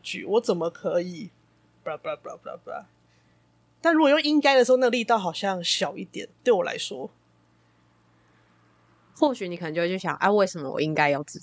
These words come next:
Speaker 2: 道？
Speaker 1: 不会耶，他下一句就会转成，那我怎么会不知道呢？就还是会，怎么会？<laughs>
Speaker 2: 嗯。
Speaker 1: 对，我这边的自动模式会是这样。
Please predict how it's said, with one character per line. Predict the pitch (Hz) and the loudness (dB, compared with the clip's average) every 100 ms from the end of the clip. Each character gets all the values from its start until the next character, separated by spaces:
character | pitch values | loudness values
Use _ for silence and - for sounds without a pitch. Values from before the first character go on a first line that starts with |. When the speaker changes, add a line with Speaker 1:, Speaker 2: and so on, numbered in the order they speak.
| - | -6
Speaker 2:
道？ | - 170 - _ _ _ _ _ _ _ _ _ _ - | -6 -6 -14 _ _ _ _ _ _ _ _ _ _ -6
Speaker 1:
不 | 208 | 0
会 | 277 247 | 4 4
耶， | 185 | 4
他 | 254 | -4
下 | 269 285 | 2 2
一 | 220 | 2
句 | 233 | 0
就 | 254 | -2
会 | 254 | 0
转 | 202 170 | -2 -2
成， | - 175 | -6 -4
那 | 208 254 | 0 2
我 | 196 | 2
怎 | 190 156 | 0 -4
么 | 151 | -6
会 | 214 | -6
不 | - | -4
知 | 226 247 | -6 -4
道 | - 262 | 0 2
呢？ | 240 240 240 254 _ _ _ _ _ _ _ | 4 4 2 -2 _ _ _ _ _ _ _
就 | 196 | -10
还 | 190 | -8
是 | 175 202 | -6 -4
会， | 202 | -4
怎 | 202 | -4
么 | 202 214 | -4 0
会？ | 339 349 302 208 - _ _ _ _ | 2 4 4 2 -2 _ _ _ _
<laughs> | - - - 226 - 254 285 - 277 - 262 - _ _ _ _ _ - | -18 -16 -10 -8 -6 -4 -4 -4 -6 -8 -14 -14 _ _ _ _ _ 2
Speaker 2:
嗯。 | 302 247 196 175 170 | 2 2 -2 -6 -6
Speaker 1:
对， | 170 156 | -8 -4
我 | 208 | -2
这 | 202 | 0
边 | 269 294 | 4 4
的 | |
自 | 247 277 | 2 0
动 | 233 226 | 2 2
模 | 196 180 | 0 -4
式 | 208 214 | -2 0
会 | 208 | 0
是 | 196 190 | 0 -2
这 | 175 160 | -6 -8
样。 | 165 | -10